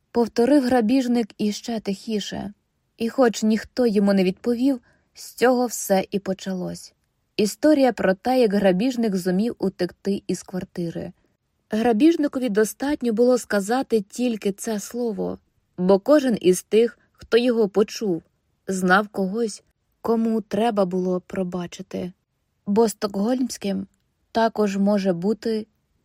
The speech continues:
і синдром. Розділ тридцять восьмий. ДЖЕК. Що ж, окей, а тепер можемо зосередитись на моїх запитаннях. РОГЕР. Значить, довбаний кролик.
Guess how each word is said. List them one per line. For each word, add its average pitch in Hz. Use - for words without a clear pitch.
і 196
синдром. 185
Розділ 269
тридцять 208
восьмий. 202
ДЖЕК. 196
Що 180
ж, -
окей, 220
а 214
тепер 302
можемо 277
зосередитись 226
на 220
моїх 220
запитаннях. 202
РОГЕР. 185
Значить, 262
довбаний 190
кролик. 165